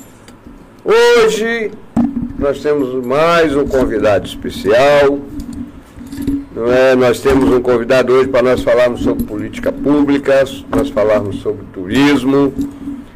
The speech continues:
nada mais, nada menos do que o presidente da atil,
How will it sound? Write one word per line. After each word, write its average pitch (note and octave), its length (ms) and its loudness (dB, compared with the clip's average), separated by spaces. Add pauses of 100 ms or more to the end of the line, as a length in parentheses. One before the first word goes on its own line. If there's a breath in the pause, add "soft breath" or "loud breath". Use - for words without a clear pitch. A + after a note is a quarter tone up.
(640)
nada C3+ 320 2
mais, C#3+ 300 2
nada C#3 300 2
menos D3 340 2
do C#3+ 140 -2
que - 100 -4
o C#3 100 2
presidente C3+ 800 0
da A2+ 460 -2
atil, C3+ 720 -2